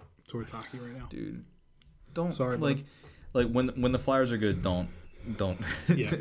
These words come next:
Speaker 2: don't, don't say I didn't warn you. Um, because you won't
Speaker 1: A
Speaker 2: say,
Speaker 1: couple years
Speaker 2: you,
Speaker 1: away.
Speaker 2: <laughs> you won't say it 'cause it won't happen.
Speaker 1: A couple years away.
Speaker 2: But, um,
Speaker 1: Um, so yeah, Roy had mentioned about Zion. So thanks, uh, Roy. I appreciate you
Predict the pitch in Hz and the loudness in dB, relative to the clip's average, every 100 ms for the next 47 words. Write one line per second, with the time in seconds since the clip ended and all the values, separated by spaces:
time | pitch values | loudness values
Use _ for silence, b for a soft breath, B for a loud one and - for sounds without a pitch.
0 | - 120 107 107 104 98 98 92 90 85 | 0 2 2 0 -2 0 0 0 0 0
1 | 85 82 85 b b b b 90 90 85 | 0 -2 -6 b b b b 2 4 2
2 | 85 - - 92 85 82 78 - - - | -2 -6 -6 -4 -2 -2 -4 -8 -12 -10
3 | 98 82 76 - - - 170 170 135 131 | -8 -6 -6 -8 -6 2 4 6 6 6
4 | 113 - 170 139 131 139 - 127 123 - | 6 6 6 6 6 2 2 2 2 0
5 | 123 113 101 98 110 151 147 185 180 156 | 2 2 2 -2 2 4 8 10 10 8
6 | 147 131 110 120 104 98 92 95 90 B | 8 6 6 6 8 6 2 0 -4 B
7 | B B 143 143 139 139 - 170 160 135 | B B 8 8 8 4 6 8 8 4
8 | 143 - - 139 160 156 143 139 139 139 | -2 -8 2 10 10 10 8 6 6 6
9 | 131 131 123 123 123 120 113 - 120 120 | 6 6 2 0 0 -2 -2 -2 -2 -2
10 | 117 131 127 131 127 117 113 123 120 117 | -4 -4 -4 -6 -4 -4 0 2 2 0
11 | - 127 - 120 120 120 120 113 117 | -2 -2 0 -2 -2 -4 -4 -4 -6